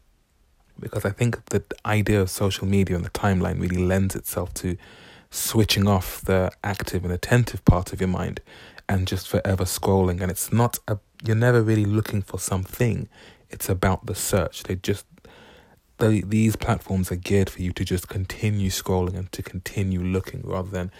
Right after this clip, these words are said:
to actually find something you're looking for and be like, "Yep, I found it, that's it." Arguably, the same thing could be said of Spotify.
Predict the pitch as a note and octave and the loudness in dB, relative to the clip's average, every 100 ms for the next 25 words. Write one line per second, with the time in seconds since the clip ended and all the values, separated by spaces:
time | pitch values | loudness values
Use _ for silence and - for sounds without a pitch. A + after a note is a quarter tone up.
0 | - - _ - - - - F#2 - A2+ | -20 -20 _ -8 -8 -8 -8 -8 0 2
1 | A2 G2 G2 F#2+ F#2 F#2 F#2 F2+ - F#2 | 4 2 0 -2 -2 -2 0 -2 -4 -6
2 | - A2+ F2+ F#2 - - - - G2 F2+ | 2 4 4 -4 -14 -20 -20 -8 -4 0
3 | F2+ - C3 - - - A#2 A2 A2+ F#2+ | 0 2 0 0 -4 0 2 2 2 0
4 | F#2+ - F2 F2+ - - _ _ _ _ | -4 -4 -6 -8 -12 -20 _ _ _ _
5 | _ _ _ _ _ _ - A2 A2 G2+ | _ _ _ _ _ _ -6 -2 0 0
6 | G2 F#2 G2 G2+ F#2+ F#2 F#2+ - G#2 G#2+ | 0 0 0 0 -2 -4 -6 -4 -2 -4
7 | - A#2 - - - | -2 -4 -4 -8 -10